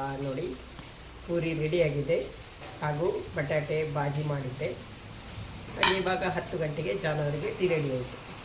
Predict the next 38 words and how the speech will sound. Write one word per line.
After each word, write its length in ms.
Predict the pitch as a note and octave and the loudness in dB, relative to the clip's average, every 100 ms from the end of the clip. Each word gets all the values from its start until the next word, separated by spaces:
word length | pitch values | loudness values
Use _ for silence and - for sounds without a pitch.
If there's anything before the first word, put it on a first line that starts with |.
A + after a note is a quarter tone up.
| E3 D#3+ D#3+ | -4 0 2
ಮಳೆ 240 | E3 G3+ | 6 8
ಅಂತೂ 260 | F#3+ F3+ F#3 | 8 6 2
ಇವತ್ತು 540 | E3 E3+ - E3 E3 | 6 6 6 2 2
ತುಂಬ 260 | F3+ F#3+ G#3+ | 2 4 4
ಚೆನ್ನಾಗಿ 420 | - F3 F3 E3 | 4 4 4 4
ಬರ್ತಾ 300 | D#3 C#3+ D#3+ | 2 2 2
ಇದೆ, 180 | D3 D#3 | 0 0
ಖುಷಿ 320 | E3 - F#3+ | 0 2 4
ಆಗ್ತಾ 240 | G3 - | 2 2
ಇದೆ. 340 | D3+ C#3+ - F#3 | 2 0 2 2
ಈ 20 | |
ಸಲ 260 | F#3 G3 F#3 | 4 6 6
ಫಸ್ಟ್ 420 | F#3 F3 E3+ - A#3 | 6 4 2 2 6
ಟೈಮ್ 180 | F#3+ | 6
ಈ 120 | E3+ D#3+ | 4 2
ಥರ 120 | E3 D#3+ D#3 | 2 2 4
ಮಳೆ 140 | E3+ | 4
ಬರೋದು, 380 | D#3+ D#3 C#3+ F#3+ G3 - - G3+ | 4 2 2 2 0 -2 -4 0
ಅಂದರೆ 240 | F#3+ F#3+ | 4 6
ಇಡೀ 160 | F#3 G#3+ | 8 6
ದಿವಸ 280 | G3+ G3 F3+ F3 | 6 4 4 4
ಬಿಡಾದೆ 440 | F#3+ G3 G3 G3 | 6 8 8 8
ಮಳೆ 220 | F3+ F3 | 6 6
ಬರ್ತಾ 320 | E3+ F3 F3+ | 6 2 2
ಇದೆ. 180 | D#3+ D3 | 2 2
ಒಂದು 280 | D#3 E3+ F3+ | 2 4 4
ಮಳೆ 220 | F3+ F#3 | 6 4
ನಿಂತ 200 | F#3 F3+ | 4 2
ಕೂಡಲೇ 280 | F#3 F#3 G3 | 2 2 2
ಇನ್ನೊಂದು 300 | F3+ E3+ F3+ | 2 2 4
ಮಳೆ 200 | E3+ F3+ | 4 4
ಸ್ಟಾರ್ಟ್ 280 | - D#3 D3+ | 4 2 2
ಆಗ್ತದೆ, 300 | C#3 C#3 C#3+ | 0 0 2
ಹಾಗೆ 240 | D3+ D3 | 2 2
ಇವಾಗ 280 | D#3 D#3+ D3+ D#3 - - - - D#3 | 2 2 2 2 0 -4 -4 -2 2
ಮಳೆ 200 | D#3+ D#3 | 4 4
ಬರ್ತಾನೆ 460 | D3 - G3 F#3 | 2 2 4 6
ಇದೆ. 280 | F#3 D3 D#3 | 6 6 4